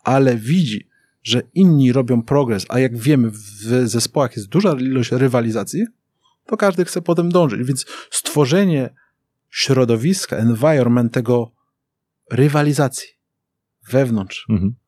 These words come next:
Speaker 1: tego, czy mogę coś zrobić lepiej, czy mogę coś zrobić więcej, żeby nie stracić swojej pozycji lub pójść wyżej, też jest bardzo ważne, ale to musi być zdrowa rywalizacja. Żeby cały, mnie, mnie osobiście na przykład to mega motywuje. Jeśli mam trenera,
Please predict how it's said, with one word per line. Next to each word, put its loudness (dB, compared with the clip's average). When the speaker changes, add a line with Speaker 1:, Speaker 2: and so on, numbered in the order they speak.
Speaker 1:
tego, -2
czy -8
mogę 2
coś -6
zrobić 0
lepiej, -2
czy -4
mogę 0
coś -2
zrobić 0
więcej, -2
żeby -2
nie 0
stracić -4
swojej -4
pozycji -2
lub 0
pójść 2
wyżej, 0
też -2
jest 2
bardzo 0
ważne, -2
ale -2
to -4
musi -4
być -2
zdrowa 2
rywalizacja. -6
Żeby 0
cały, -2
mnie, 4
mnie 2
osobiście -2
na 4
przykład -2
to -2
mega 4
motywuje. -2
Jeśli 2
mam 2
trenera, 0